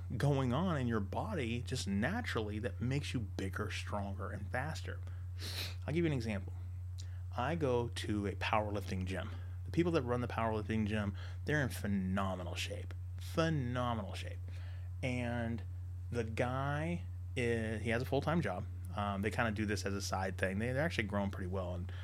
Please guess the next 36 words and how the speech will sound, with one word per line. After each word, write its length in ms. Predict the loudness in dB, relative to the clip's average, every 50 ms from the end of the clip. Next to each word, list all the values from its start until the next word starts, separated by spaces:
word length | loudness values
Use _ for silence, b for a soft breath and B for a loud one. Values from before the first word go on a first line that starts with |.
| B B B B B B B
you 80 | 0 2
know, 120 | 2 2
if 140 | 2 0 2
it 20 |
wasn't 300 | 6 6 6 6 4 2
for 80 | 2 2
the 60 | 2
fact 340 | 4 6 6 6 6 4 0
that, 300 | -2 -2 -2 -2 0 2
uh, 220 | 2 2 2 0 -2 B B B B B B
you 80 | 0 0
know, 60 | 2
I'm 60 | 2
not 120 | 0 2 2
<laughs> 0 |
sure 160 | 2 2 4
if 60 | 4
they 80 | 4 4
wanna 220 | 4 4 2 2
be 120 | 2 0
affiliated 460 | 0 0 2 2 4 4 4 4 2 0
with 160 | 0 0 0
me, 100 | 0 0
I'd, 260 | 2 0 -2 -2 -2 -2
I'd 160 | -2 0 2
mention 400 | 2 2 2 2 2 0 0 0
their 300 | 0 0 0 -2 -2 -4 B B B B B B B B -2
name 260 | 0 2 2 2 2
on 160 | 0 -2 -2 -2
here. 180 | -2 -2 -2
They're, 140 | -2 -2 -2
they're 200 | -2 -2 -2 -2
great, 320 | 0 2 2 2 2 0
great 200 | -2 -4 -4 -4
people. 300 | -4 -4 -4 -4 -6 -6 -6 B B B B B B B B
Um, 520 | 2 2 2 2 0 -2 -2 -4 -4 -6